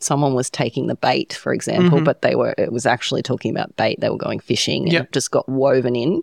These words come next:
Speaker 2: Yep.
Speaker 1: as opposed to being like, "Oh, they took the bait." Um, and I thought that was quite clever too. Another one that took it really literally and took it to the nth degree, and I do like to see people really leaning into things and challenging themselves, was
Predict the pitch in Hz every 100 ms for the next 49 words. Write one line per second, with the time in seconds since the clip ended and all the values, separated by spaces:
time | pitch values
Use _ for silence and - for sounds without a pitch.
0 | - 156 - - 147 147 147 143 131 127
1 | - - - - 135 143 143 - - -
2 | 143 - - _ _ - 143 143 - 165
3 | 160 - - 139 - 147 - 135 - -
4 | - - - 135 - _ _ - 151 156
5 | 185 175 139 - 143 143 - 135 143 139
6 | 139 - - 131 131 123 - 147 - 143
7 | 131 127 - - 131 135 143 139 127 -
8 | 151 139 131 - 123 - - - - 120
9 | - 135 - 123 131 135 127 113 117 123
10 | 117 131 - 131 180 339 214 131 123 127
11 | 135 127 143 131 - - 175 240 147 135